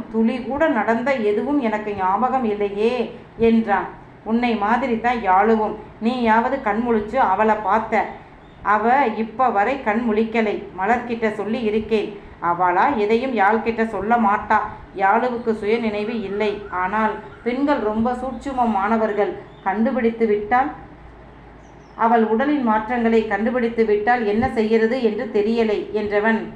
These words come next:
மெத்தை விரிப்பை எடுக்க போக, அப்போதுதான் அதில் இருந்த இரத்தக்கரையை பார்த்தவன், ரொம்ப சந்தோஷமா இருக்காடா, ஒரு கன்னி பெண்ணை இப்படி பண்ணிட்டியேடா,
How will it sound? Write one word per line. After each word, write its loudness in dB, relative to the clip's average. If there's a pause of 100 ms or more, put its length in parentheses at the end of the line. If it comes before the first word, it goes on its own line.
(480)
மெத்தை -2
விரிப்பை 2
எடுக்க 0 (120)
போக, 2 (300)
அப்போதுதான் 2 (140)
அதில் 0
இருந்த 0
இரத்தக்கரையை 0 (120)
பார்த்தவன், 0 (420)
ரொம்ப 0 (100)
சந்தோஷமா 0
இருக்காடா, 4 (500)
ஒரு -2
கன்னி 0 (100)
பெண்ணை 2 (100)
இப்படி -2
பண்ணிட்டியேடா, 2